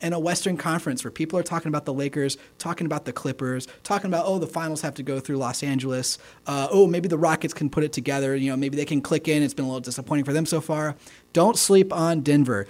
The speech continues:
They're a team that finally got a taste of the playoffs with these young guys. They're gonna be hungry. They're gonna wanna go back. They could be a team that people forget about and ends up, you know, in the Western Conference Finals or maybe even rep-, representing the Western Conference, uh, in, in the N B A Finals. I think Jokic is a guy who could really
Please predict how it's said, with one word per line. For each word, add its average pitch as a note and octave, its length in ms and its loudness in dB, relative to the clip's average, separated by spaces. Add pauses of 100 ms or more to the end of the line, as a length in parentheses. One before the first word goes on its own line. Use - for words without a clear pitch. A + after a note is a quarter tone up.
(120)
They're B2 160 0
a B2 40 -2
team E3+ 340 2
that C#3+ 140 0
finally F#3 420 0
got F#3+ 160 0
a F3+ 40 0
taste E3+ 320 -2
of E3+ 40 -6
the D3 60 -6
playoffs C#3+ 400 -4
with B2 80 -8
these B2+ 160 -4
young C3 200 0
guys. B2+ 400 -2 (200)
They're C#3 100 -2
gonna F#3 240 0
be F#3 120 0
hungry. F3 360 4
They're E3 120 4
gonna D#3+ 140 0
wanna E3 160 0
go E3 100 4
back. C#3 400 0 (200)
They C#3 160 4
could G3+ 140 2
be G3 100 2
a F#3 40 6
team F#3 240 -2
that E3 80 -4
people D#3+ 200 -2
forget C#3+ 260 -4
about C#3 420 -4
and C3 180 -6
ends A3+ 220 0
up, B3 260 0
you D3+ 80 2
know, F3+ 160 2
in F3+ 160 2
the A#3 80 6
Western D3 260 0
Conference C3 300 -4
Finals C#3+ 300 -4
or C#3+ 80 -2
maybe G3+ 260 0
even E3 160 -2
rep-, D3+ 240 -6
representing E3 520 2
the C#3 60 4
Western C3 280 0
Conference, C3 480 -2 (320)
uh, C#3 240 0
in, F#3+ 220 0
in D#3 220 2
the E3+ 80 0
N B2 120 2
B B2+ 100 0
A B2 60 -2
Finals. D3 440 -2 (220)
I D3 80 -2
think F#3 200 0
Jokic E3 360 4
is D3+ 100 -4
a D3+ 40 -6
guy D#3+ 240 -2
who E3 120 -2
could C#3+ 220 -4
really F#3 380 2